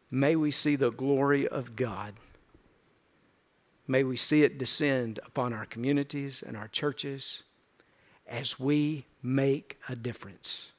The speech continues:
for who Christ is. If you've never accepted Christ as your Lord and Savior, do you know in these moments you could? Because he still says, "Follow me.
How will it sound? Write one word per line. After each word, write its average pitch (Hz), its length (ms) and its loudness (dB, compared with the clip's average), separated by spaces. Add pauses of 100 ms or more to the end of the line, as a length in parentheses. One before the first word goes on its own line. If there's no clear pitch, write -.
(560)
for - 200 -10
who 120 280 -2
Christ 104 640 -8 (300)
is. - 420 -10 (1600)
If - 160 -4
you've 170 160 4
never 175 240 8
accepted 156 480 2
Christ 139 400 0
as 123 100 -4
your 135 120 4
Lord 127 220 6
and 120 120 -4
Savior, 95 440 -8 (1500)
do 123 80 -4
you 147 140 6
know 165 240 8
in 156 100 6
these 151 220 4
moments 151 420 2
you 143 100 -2
could? 151 380 0 (1080)
Because 127 260 0
he 127 80 2
still 190 240 2
says, - 420 -2 (400)
"Follow 123 320 2
me. 165 260 -6